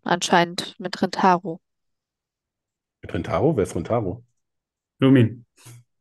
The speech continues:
Speaker 1: Lumin. <laughs>
Speaker 3: Der Listige hat mich auf den Weg gesetzt. Ich werde ihn nicht in Frage stellen. Allerdings warne ich euch noch einmal eindringlich davor, eurer Abenteuerlust zu sehr nachzugeben.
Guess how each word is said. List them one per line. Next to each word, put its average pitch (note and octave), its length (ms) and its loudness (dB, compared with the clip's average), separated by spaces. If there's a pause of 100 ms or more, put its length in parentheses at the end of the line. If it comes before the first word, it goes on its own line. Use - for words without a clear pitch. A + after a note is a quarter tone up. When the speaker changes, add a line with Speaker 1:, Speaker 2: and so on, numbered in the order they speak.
(600)
Speaker 1:
Lumin. F#3 680 -2 (360)
<laughs> - 500 -4 (3000)
Speaker 3:
Der B2 100 6
Listige A#2+ 380 4
hat A#2+ 100 0
mich C3+ 140 2
auf A#2+ 60 2
den B2 180 2
Weg A#2 140 0
gesetzt. G#2+ 340 -6
Ich A#2 100 -14
werde A2+ 180 2
ihn A2 100 2
nicht A2+ 160 -2
in A#2 60 -2
Frage C3 280 -2
stellen. F2+ 480 -10 (1500)
Allerdings A#2 680 2 (200)
warne A#2 420 0
ich C3 140 -4
euch B2+ 120 -4
noch C3 140 -4
einmal A#2+ 340 -4
eindringlich C3 680 -4
davor, B2+ 560 -8
eurer A#2+ 280 -4
Abenteuerlust B2+ 720 -6
zu C3 160 -6
sehr A2 180 -2
nachzugeben. A2+ 960 -10